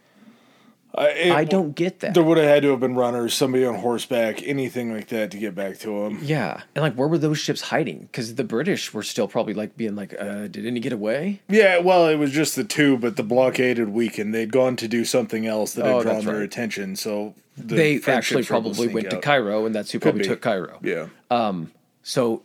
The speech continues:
Speaker 2: Napoleon ends up hopping one of these two ships and is like, "Hey, guys, um, I'll be back for you," and leaves, like, a good sizable portion of the guys that were with him and marched through the fucking desert there, and then takes off and makes it back to France.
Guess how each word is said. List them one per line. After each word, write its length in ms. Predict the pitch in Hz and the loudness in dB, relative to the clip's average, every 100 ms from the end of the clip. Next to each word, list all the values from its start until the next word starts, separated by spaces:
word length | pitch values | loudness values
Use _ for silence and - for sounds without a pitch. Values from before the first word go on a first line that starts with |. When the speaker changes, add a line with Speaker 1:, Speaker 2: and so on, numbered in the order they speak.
| - | -8
Speaker 2:
Napoleon 640 | 113 - 160 165 113 110 | -6 -2 0 2 0 0
ends 320 | 120 123 123 | -2 -4 0
up 140 | 113 - | -2 -2
hopping 580 | - 139 139 147 143 107 | -4 -4 -2 -2 -2 -2
one 160 | 113 | 0
of 160 | 120 98 | 0 -2
these 200 | 107 98 | -4 -4
two 220 | - 123 | -4 -2
ships 560 | 107 - 120 90 - - _ _ _ | -2 -2 0 0 -4 -16 _ _ _
and 160 | 127 120 | -2 0
is 140 | 107 | 0
like, 300 | 113 110 - - | -2 -2 -8 -4
"Hey, 200 | 131 135 | -2 2
guys, 520 | 131 127 123 110 - - | 2 4 2 0 -6 -4
um, 480 | 117 107 107 107 101 | -2 -2 -2 -2 -4
I'll 140 | 73 117 | -4 -4
be 140 | 113 | -4
back 300 | 107 113 - | -2 -2 -2
for 120 | - | -4
you," 340 | 143 147 170 170 _ _ - | 0 0 0 -2 _ _ -8
and 280 | 131 131 127 131 | -4 -2 -4 -2
leaves, 340 | 139 165 139 | 0 0 0
like, 160 | 139 - | -2 -2
a 100 | 127 | -4
good 380 | 113 - 123 117 | -4 -2 -2 -2
sizable 440 | - 120 120 113 | 0 0 0 -4
portion 440 | 101 127 123 - 120 | -4 -2 -2 -2 -4
of 100 | 107 | -4
the 60 | |
guys 320 | 104 107 117 113 | -2 0 0 -2
that 100 | 107 | -2
were 140 | 107 | -2
with 220 | 104 113 | -2 -2
him 80 | 113 | -2
and 100 | 104 | -4
marched 300 | 104 107 - | -2 -2 -4
through 80 | 117 | -6
the 80 | 101 | -4
fucking 360 | - 107 107 | -4 -4 -4
desert 480 | 95 95 110 120 156 _ _ _ - | -4 -4 -2 -4 -4 _ _ _ -14
there, 540 | 101 110 95 62 - _ _ _ _ _ | -4 -4 -2 -6 -12 _ _ _ _ _
and 160 | 139 135 | -4 0
then 120 | 127 | 0
takes 280 | 120 127 - | 0 -2 0
off 160 | 120 123 | -2 0
and 100 | 113 | -2
makes 220 | 110 - | -2 -2
it 80 | 110 | -2
back 240 | 104 - | -2 -4
to 80 | 90 | -8
France. 500 | - 98 58 50 | -6 -6 -6 -12